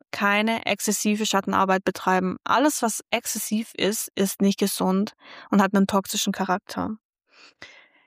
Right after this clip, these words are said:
Wir müssen nicht jeden Glaubenssatz bis zur Ur-Ur-Ur-Urgroßmutter zurückverfolgen. <laughs> Weil Loslassen ist nichts, was man erzwingt. Loslassen ist ein sehr abstraktes Wort, das sage ich auch immer wieder.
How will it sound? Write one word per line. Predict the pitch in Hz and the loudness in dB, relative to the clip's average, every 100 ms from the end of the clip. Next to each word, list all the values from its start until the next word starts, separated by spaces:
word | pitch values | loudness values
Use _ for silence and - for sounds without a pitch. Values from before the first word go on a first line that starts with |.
| _ | _
Wir | 214 220 214 - | 2 4 2 2
müssen | 214 247 - 285 262 | 2 2 0 -2 -2
nicht | - 208 233 240 - | 0 2 2 2 2
jeden | 214 202 | 2 2
Glaubenssatz | - 190 202 240 - - 233 - | 2 2 4 2 0 -2 -2 -2
bis | 226 - - | -6 -6 -4
zur | 214 214 208 - _ | 0 2 2 0 _
Ur-Ur-Ur-Urgroßmutter | 240 240 233 233 - 233 214 247 254 - - 202 - 196 214 | 2 2 4 2 4 2 4 4 4 4 2 0 2 -2 -2
zurückverfolgen. | 185 202 202 214 202 196 196 226 233 - - - | -2 0 0 0 2 2 4 0 -2 -6 -18 -8
<laughs> | 254 - - - - - - - | -8 -8 -10 -10 -10 -14 -8 0
Weil | 214 208 | 2 4
Loslassen | 208 233 - 208 196 | 2 2 2 0 -2
ist | - - | -8 -2
nichts, | 185 214 330 - - 240 | 2 4 2 0 -2 0
was | 220 | 2
man | 208 | 2
erzwingt. | 196 - 202 208 214 - _ _ 311 _ | 0 0 -2 -2 -4 -8 _ _ -20 _
Loslassen | 214 208 226 220 202 196 | 2 4 4 2 2 -2
ist | 202 | 0
ein | 196 | -2
sehr | - 202 - | 0 0 0
abstraktes | 196 - 208 - 196 - | -2 -4 -4 -4 -6 -2
Wort, | 190 196 | 2 2
das | 190 | 2
sage | - 190 | -2 0
ich | 214 | -2
auch | 202 | 0
immer | 190 190 | 2 4
wieder. | 190 208 | 4 2